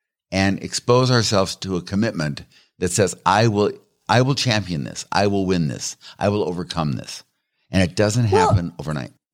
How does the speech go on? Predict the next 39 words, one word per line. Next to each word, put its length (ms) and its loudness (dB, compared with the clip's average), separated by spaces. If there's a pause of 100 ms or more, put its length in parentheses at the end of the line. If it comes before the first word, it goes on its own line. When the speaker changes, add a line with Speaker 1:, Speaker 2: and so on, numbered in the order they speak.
(340)
Speaker 2:
yeah, 420 2
I'm 120 2
sorry 240 0
I 40 -4
interrupted 400 -4
you, 80 0
Speaker 1:
No, 80 4
Speaker 2:
but 60 4
I, 40 2
Speaker 1:
no. 120 2
Speaker 2:
but 120 2
as 140 2
you're 100 -4
talking, 440 -2
it's 200 -6
like 180 0
that 220 0
piece 320 -2
of, 180 0 (100)
of 280 2
us 320 2
that, 280 0 (360)
and 100 0
I've 160 0
done 220 2
this, 240 -8
like, 220 -6
the, 200 -4
the 120 0
stuff 260 0
that 160 -6
you 60 -2
wanna 180 2
hide 500 2
or 80 2
that 160 -8
you 80 -6
don't 260 0
wanna 240 -2